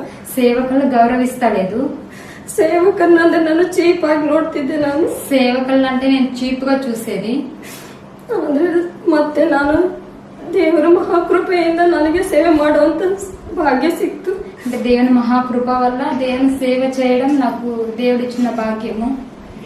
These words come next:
Speaker 2: ಸಿಕ್ಕರೂ ಸಹ ನಾನು ಸೇವೆಯಲ್ಲಿ ಬಾಧ್ಯತೆ ಉಳ್ಳವಳಾಗಿ ಮಾಡ್ತಿರ್ಲಿಲ್ಲ.
Speaker 1: దేవుని చేయడం భాగ్యం చిక్కినా కూడా నేను దేవుని సేవ సరిగా చేయటం లేదు.
Speaker 2: కుటుంబ ప్రేయర్ ಹೋಗ್ಬೇಕಂದ್ರೆ ನನ್ನ ಕೈಲಿ ಆಗ್ತಿರ್ಲಿಲ್ಲ.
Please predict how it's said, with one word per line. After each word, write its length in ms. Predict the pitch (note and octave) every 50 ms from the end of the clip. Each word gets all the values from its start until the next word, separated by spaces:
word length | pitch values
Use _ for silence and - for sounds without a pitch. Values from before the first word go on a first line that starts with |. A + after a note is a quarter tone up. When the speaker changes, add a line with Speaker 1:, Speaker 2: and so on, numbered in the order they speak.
| - - - - - - - - - - - - - -
Speaker 2:
ಸಿಕ್ಕರೂ 380 | - A4 F#4+ G#4 F4+ D#4 D4 E4+
ಸಹ 320 | F4 - G4+ - - D4+
ನಾನು 380 | D#4 E4+ D#4 D4 D4+ D4+ D4+ E4+
ಸೇವೆಯಲ್ಲಿ 600 | - - D#4+ D4 D#4 C#4+ C#4 D4+ D4 D4+ D4 D#4
ಬಾಧ್ಯತೆ 560 | C4+ C4 C#4+ D4 D#4+ D#4+ - E4+ E4+ E4 E4+
ಉಳ್ಳವಳಾಗಿ 580 | E4 D#4 C#4+ E4+ D#4 D4 D4+ D4+ D4+ D4+ D4+ D4+
ಮಾಡ್ತಿರ್ಲಿಲ್ಲ. 680 | D4 C#4+ - D4+ - - D4+ D4 E4+ D#4+ D4 C#4 C#4 E4 G4+ - A3 G#3+
Speaker 1:
దేవుని 400 | A3 A#3+ A3+ A#3 B3 C4 C4+ C4+
చేయడం 580 | - - B3+ A3+ A#3 A#3 A#3 C4 C4+ C4 C4+
భాగ్యం 640 | C4 B3 A3 A3+ A3+ A3+ A3+ A3 A#3+ C4 C4+ C4 - B3+
చిక్కినా 280 | B3 - B3+ B3+ B3+
కూడా 340 | C4 C4 - C4+ C4+ C#4 D4
నేను 240 | D4+ D4+ D4+ C#4 C4
దేవుని 400 | B3 - B3 A#3+ B3 B3+ C4+ C4+
సేవ 280 | - B3+ B3 B3 B3
సరిగా 500 | B3 - - B3 A3+ A#3 A#3+ B3 B3+ C4
చేయటం 500 | C4 - A#3+ A3 G#3+ G#3+ A3 B3 A#3+ A#3+
లేదు. 400 | G#3+ G3+ G3 F#3+ G3+ A3+ C#4 C4+ - - - - - - - - - - - - - - - - - - - -
Speaker 2:
కుటుంబ 420 | G#4+ - G4 F#4 D4+ D#4+ E4 E4
ప్రేయర్ 280 | D#4+ D#4+ D#4 D#4+ E4+ E4+
ಹೋಗ್ಬೇಕಂದ್ರೆ 640 | D#4+ D#4 D#4 D#4+ E4 F4 F#4 - E4 E4 D#4 - E4+
ನನ್ನ 120 | F4 E4 D#4
ಕೈಲಿ 360 | - - C#4+ C#4 - D#4 C#4+
ಆಗ್ತಿರ್ಲಿಲ್ಲ. 560 | C4 C#4 - - - F4 - D#4 C#4 C#4+ -